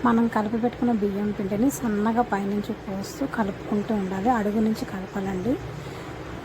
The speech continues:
మనం కింద లేకపోతే అడుగంటికి పోతుంది కాబట్టి కింద నుంచి మంచిగా కలుపుకోవాలి. సన్నని మంట పైన పదిహేను నిమిషాలు ఉడికించాలండి.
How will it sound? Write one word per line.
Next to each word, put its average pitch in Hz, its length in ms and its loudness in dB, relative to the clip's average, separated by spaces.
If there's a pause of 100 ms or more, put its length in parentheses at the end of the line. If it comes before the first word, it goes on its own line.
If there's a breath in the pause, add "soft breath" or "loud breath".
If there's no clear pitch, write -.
(120)
మనం 214 340 2 (220)
కింద 220 200 6 (120)
లేకపోతే 208 520 -2 (300)
అడుగంటికి 208 500 0
పోతుంది 202 340 -4
కాబట్టి 196 400 -4 (540)
కింద 214 160 6 (140)
నుంచి 220 200 2 (100)
మంచిగా 233 420 2
కలుపుకోవాలి. 196 800 -2 (1500)
సన్నని 233 500 6
మంట 196 200 -2 (100)
పైన 190 240 -2 (440)
పదిహేను 202 500 0
నిమిషాలు 214 420 0 (100)
ఉడికించాలండి. 190 920 -2